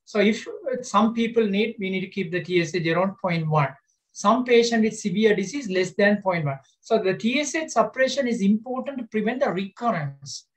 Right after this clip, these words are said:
And, uh, so that's why we need to do both T S H and free T four, or we may keep the free T four in the upper normal or middle range.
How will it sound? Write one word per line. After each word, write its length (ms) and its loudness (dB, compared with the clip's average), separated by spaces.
And, 240 0
uh, 380 0
so 180 -4
that's 240 2
why 100 -2
we 120 0
need 140 -2
to 100 -10
do 60 -6
both 360 4
T 160 2
S 140 0
H 80 -2
and 160 0
free 180 -2
T 120 -6
four, 280 2
or 40 2
we 160 -6
may 220 0
keep 220 -6
the 120 0
free 260 -2
T 140 -2
four 180 -2
in 80 -2
the 80 2
upper 240 2
normal 340 4
or 120 4
middle 240 2
range. 420 -4